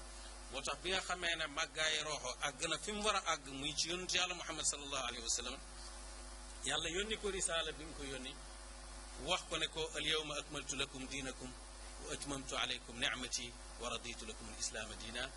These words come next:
Tey mottalil naa leen sama xéewal, matal naa, mottal naa leen sama diine,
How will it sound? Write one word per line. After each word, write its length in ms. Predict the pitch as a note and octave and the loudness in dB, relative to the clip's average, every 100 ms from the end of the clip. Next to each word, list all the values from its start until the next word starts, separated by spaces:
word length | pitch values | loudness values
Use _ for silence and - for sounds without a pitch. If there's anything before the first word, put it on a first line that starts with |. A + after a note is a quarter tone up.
| - - - - | -10 -10 -10 2
Tey 240 | E3 D#3+ A#2+ - - - - - A2+ | 4 4 2 -8 -10 -10 -10 -6 2
mottalil 480 | E3+ - F3+ F3 E3+ | 2 4 2 2 2
naa 220 | D#3+ D3 | 4 4
leen 220 | D3 C#3 A#2 - - - - - - - - - - - - | 4 2 -2 -10 -10 -10 -10 -10 -10 -10 -8 -8 -8 -10 -4
sama 320 | - D3 C#3+ D3 D#3 - | 0 2 4 2 2 0
xéewal, 320 | - D3 C3+ A2 - - - - - - - - - - - - G#2+ A#2+ | 2 2 2 -2 -8 -10 -10 -10 -10 -10 -10 -8 -8 -8 -8 -8 -2 4
matal 300 | D3+ F#3 D#3+ D#3+ | 6 8 6 8
naa, 360 | D3+ D3+ D3+ - - - - - - - - - - - - - - - - - - - - - - - - - | 6 8 6 0 -12 -14 -14 -12 -10 -10 -10 -10 -10 -8 -8 -8 -8 -8 -10 -10 -8 -8 -10 -10 -10 -10 -10 2
mottal 320 | C3+ F3+ F#3+ | 4 6 4
naa 160 | F3+ F3 | 6 6
leen 160 | E3 D#3+ | 6 4
sama 260 | - D#3+ | 4 2
diine, 320 | D3+ D3 C3 | 0 0 0